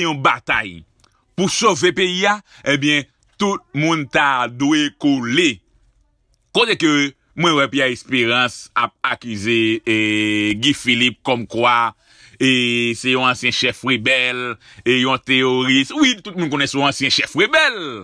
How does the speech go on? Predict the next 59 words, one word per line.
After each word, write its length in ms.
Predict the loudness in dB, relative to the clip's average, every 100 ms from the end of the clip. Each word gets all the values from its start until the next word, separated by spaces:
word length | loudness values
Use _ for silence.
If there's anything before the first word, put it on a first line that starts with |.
| -16 _ _ _ _ _ -6
tout 160 | 0 0
moun 200 | 0 0
konnen 220 | 0 0
ki 100 | -2 0
batay 360 | 0 0 -4
ke 120 | -4
li 60 | -4
te 120 | -4
mennen 240 | -2 -2 -2
kont 200 | -2 -2 -2
Aristid, 680 | 0 0 -4 -8 -4 -4
pou 160 | 0 0
l 40 | 0
te 120 | 0
dechouke 400 | 0 0 0 0
Aristid 400 | 2 -2 -6 -2
nan 160 | -2 2
peyi 280 | 2 4 4
a. 120 | 2 -2 _ _ -12
Byenke 300 | -2 0 0 -2
se 80 |
yon 80 | 0
bagay, 200 | 0 0
mwen 120 | -2
menm 360 | -6 -6 -6 -4
m 60 | -2
pa 120 | -2
t 200 | -2 -4
aksepte, 400 | -2 -2 -2 0
m 100 | 0
pa 80 | -2
t 80 | -4
renmen 160 | -2
jan 160 | -2 -2
l 40 |
te 80 | -2
fèt 160 | -2 2
la, 160 | 2 2 _ _ _ 0
paske 200 | 0 0
ou 80 | -2
nèg, 80 |
ou 60 | 0
pa 80 | 0
ka 80 | 0
pran 120 | -2
kòb 160 | -2 0
nan 120 | 0
man 120 | 2
blan 220 | 2 2
an 60 | 0
pou 160 | -4
vin 400 | -4 -4 -4 -6 -8 _ -20 -14 -2 0 2 2 0 0 0 -2 -4 -6 _ _ _ _ _ _ _ _ -20 -10
bay 240 | 0 0 0
kou 160 | -2
deta 300 | -4 0 0 0
a 80 | -4
yon 120 | -6
prezidan 400 | -4 -2 0 0 2
eli 320 | 2 4 2